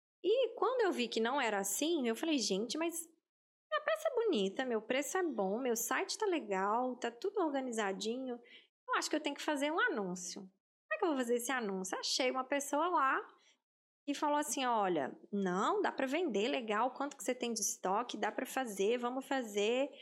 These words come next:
vamos, mas você tem que investir tanto." E aí eu falei, "Tá." E aí eu pagava um, um, um, um valor fixo pra essa agência, eu fiquei com ela por dois meses,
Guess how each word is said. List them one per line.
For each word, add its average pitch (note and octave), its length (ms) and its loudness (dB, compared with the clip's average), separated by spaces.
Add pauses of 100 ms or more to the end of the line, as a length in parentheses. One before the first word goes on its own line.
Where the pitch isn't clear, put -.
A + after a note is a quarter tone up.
(340)
vamos, G#3+ 160 0
mas A#3+ 120 -2
você A3+ 120 0
tem A#3 200 -4
que C#4 120 0
investir C4+ 480 0
tanto." G#3+ 500 -4 (840)
E G#3+ 160 -2
aí A3+ 380 0
eu B3+ 80 0
falei, A#3+ 280 -2
"Tá." G#3+ 500 -2 (680)
E G#3 80 0
aí A#3+ 500 2
eu A#3 100 0
pagava G#3 540 0
um, G3 140 -2
um, F#3+ 240 -4 (100)
um, F#3 420 -4 (120)
um - 20 -4
valor F#3+ 320 -2
fixo G3 400 -6
pra F#3+ 160 -2
essa F#3 220 -2
agência, G3+ 580 -2 (160)
eu - 100 -2
fiquei G3+ 200 -4
com G3+ 100 -4
ela F#3 120 0
por F#3+ 140 -4
dois G#3 300 0
meses, A3 500 0